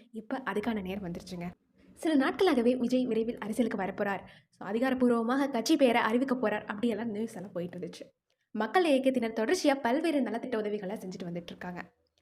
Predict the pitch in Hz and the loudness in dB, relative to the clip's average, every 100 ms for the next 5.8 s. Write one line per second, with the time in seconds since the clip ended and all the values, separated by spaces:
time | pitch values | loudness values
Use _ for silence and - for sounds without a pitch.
0 | _ _ _ 247 302 277 247 240 240 - | _ _ _ 0 2 2 2 0 -4 -14
1 | - 196 254 285 262 240 233 185 233 285 | -6 -2 2 4 2 0 -2 0 2 2
2 | 254 214 - 220 208 294 269 240 214 202 | 2 0 -4 -4 -4 0 0 0 -2 -4
3 | 196 190 190 233 320 330 269 220 226 233 | -6 -6 -4 0 2 2 2 2 2 0
4 | 202 202 202 254 233 220 208 190 202 254 | -2 -4 -6 -2 0 0 -6 -4 -2 0
5 | 240 208 - 202 196 185 185 | 0 -2 -4 -6 -6 -8 -8